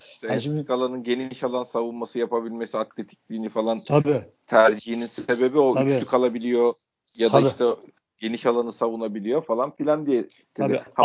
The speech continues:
Speaker 1: bunun
Speaker 2: Ama ve
Speaker 1: ideali
Speaker 2: lakin
Speaker 1: Eskala olmak zorunda değil ama eldeki
Speaker 2: Değil.
Speaker 1: Rıdvan'a göre daha iyi yapabilir diye oynayan buydu yani.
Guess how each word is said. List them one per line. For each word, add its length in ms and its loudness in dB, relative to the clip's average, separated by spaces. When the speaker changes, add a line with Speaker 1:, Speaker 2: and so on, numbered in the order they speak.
Speaker 1:
bunun 60 2
Speaker 2:
Ama 180 6
ve 40 8
Speaker 1:
ideali 280 8
Speaker 2:
lakin 160 0
Speaker 1:
Eskala 260 -2
olmak 300 -4
zorunda 400 -4
değil 160 -2
ama 120 -6
eldeki 440 2
Speaker 2:
Değil. 280 0
Speaker 1:
Rıdvan'a 340 6
göre 260 6
daha 180 10
iyi 140 4
yapabilir 500 0
diye 120 2
oynayan 440 0
buydu 220 0
yani. 280 -4